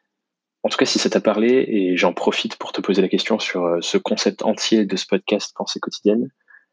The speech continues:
je serais ravi que tu puisses, euh, mettre une note de cinq étoiles sur, euh,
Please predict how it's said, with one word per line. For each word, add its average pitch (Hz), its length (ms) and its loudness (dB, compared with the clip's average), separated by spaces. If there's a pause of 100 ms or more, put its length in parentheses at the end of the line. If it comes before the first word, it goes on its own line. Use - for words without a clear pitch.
(360)
je - 120 -2
serais 98 160 2
ravi 104 420 4
que - 100 0
tu 98 160 0
puisses, - 380 0
euh, 90 260 2
mettre 92 400 -4 (120)
une 95 160 -2
note 104 260 2
de 92 120 -2
cinq - 280 -2
étoiles 104 500 2
sur, - 380 -2
euh, 82 100 2